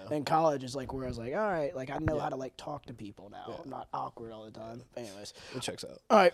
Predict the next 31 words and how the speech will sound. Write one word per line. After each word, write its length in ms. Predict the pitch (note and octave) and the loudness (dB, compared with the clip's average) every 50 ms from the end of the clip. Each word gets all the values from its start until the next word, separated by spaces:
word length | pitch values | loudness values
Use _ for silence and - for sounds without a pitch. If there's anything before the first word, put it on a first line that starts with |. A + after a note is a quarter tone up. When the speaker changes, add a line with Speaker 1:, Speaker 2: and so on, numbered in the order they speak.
| - - | 6 0
Speaker 1:
f-, 320 | G3+ - - - - C#4 - | -6 -4 -4 10 12 12 12
back 220 | G#3+ A#3+ C4+ C4 - | 12 12 12 12 12
to 80 | - | 12
the 80 | B3 G3+ | 10 12
final 320 | - - G#3+ G#3+ G3 F#3 | 12 12 12 12 12 10
fact 260 | E3+ G#3 G3 F3 - G3 | 10 12 12 12 12 10
or 40 | F3 | 8
fiction 400 | - G3+ F#3+ F3+ - G3 F3+ E3+ | 8 8 8 8 8 4 4 2
with 100 | F3 - | 2 8
the 60 | D#3 | 12
Boston 320 | F#3+ F3+ E3 - - F3+ | 12 12 12 10 8 6
Celtics. 600 | - - F#3+ F3 E3 - F3+ F3+ F3+ - - - - - - - - - - - - - | 10 12 12 12 12 10 8 8 10 8 8 6 4 0 -6 -8 -8 6 8 8 12 12
<laughs> 720 | D4 - - - - - - - - - - - - - | 12 12 12 10 -2 -10 -14 -14 -14 -16 -16 -18 -6 12
Tell 220 | - C#4+ C#4 C4+ B3+ | 12 12 12 12 12
me 100 | C4 B3 | 12 12
fact 320 | E3 C4 B3+ B3+ - - | 12 12 12 12 12 12
or 60 | C4 | 10
fiction. 400 | - - B3+ A#3 - - A3 G#3+ - | 12 12 12 12 12 12 8 12 12
Even 260 | D4+ E4+ A4+ G#4+ G4+ | 12 12 12 12 12
though 140 | F#4+ F#4+ F4 | 12 12 12
the 100 | E4 C#4+ | 12 12
Celtics 520 | - - D4+ D4 C#4+ C#4 C#4+ C#4 A3+ - | 12 12 12 12 12 12 12 12 12 12
have 160 | C4+ B3+ G#3+ | 12 12 12
won 240 | B3 B3 B3 A#3 A#3 - - | 12 12 12 12 12 12 12
eight 280 | A3 A#3 C#4 D4+ D4 A#3+ | 12 12 12 12 12 10
straight 500 | - - - B3 A#3+ A3+ A3 A3 A3 - | 8 10 12 12 12 12 12 12 12 12
and 140 | - G#3 G#3 | 10 12 12
are 140 | G#3 G3+ F#3+ | 12 12 12
forty-five 800 | - - - A#3+ B3 B3 B3 A#3 - - A#3 G#3 G#3 G3+ F#3+ F#3 | 10 12 12 12 12 12 12 12 12 12 12 12 12 12 12 12
and 120 | F3+ E3 | 10 6
twelve, 720 | - - - G#3+ G#3+ G#3 G3 F3 D#3+ D3+ C#3+ C3+ - | 4 12 12 12 12 12 12 12 12 12 10 6 2